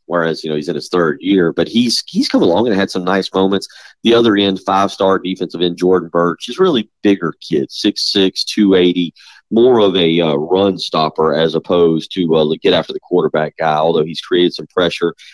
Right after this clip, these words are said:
South Carolina's at its best when they send, uh, linebacker Brad Johnson, who is a converted defensive end, converted edge guy after the quarterback. He, he specializes in that. And that's really where they've been able to create some havoc and get to a quarterback. But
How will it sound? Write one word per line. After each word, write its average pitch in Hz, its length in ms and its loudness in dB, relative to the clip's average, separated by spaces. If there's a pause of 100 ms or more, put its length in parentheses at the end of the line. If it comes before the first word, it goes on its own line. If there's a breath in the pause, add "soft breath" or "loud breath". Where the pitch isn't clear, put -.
(200 loud breath)
South - 260 -2
Carolina's 147 180 0
at 117 120 2
its - 120 -2
best 92 400 0
when 92 180 -2
they 92 140 2
send, 90 600 0
uh, 82 140 2
linebacker 87 600 -2
Brad 85 320 0
Johnson, 73 440 -8 (240)
who 101 140 4
is 82 120 2
a 80 60 -2
converted 87 500 0
defensive 90 460 -2
end, 85 320 2 (800 loud breath)
converted 104 420 2
edge 92 300 4
guy 82 320 0 (120)
after 87 280 -2
the - 80 -2
quarterback. 80 540 2
He, 104 220 2
he 107 220 2
specializes 82 960 0
in 80 100 -8
that. 78 300 -4 (500 loud breath)
And 104 120 0
that's - 180 0
really 107 220 4
where 90 160 2
they've 87 120 2
been 90 120 -2
able 87 100 0
to 78 80 -4
create 87 420 0
some - 120 -8
havoc 78 440 0
and 78 160 -4
get 90 300 0
to 87 500 2
a - 80 -2
quarterback. 82 760 2
But 95 160 2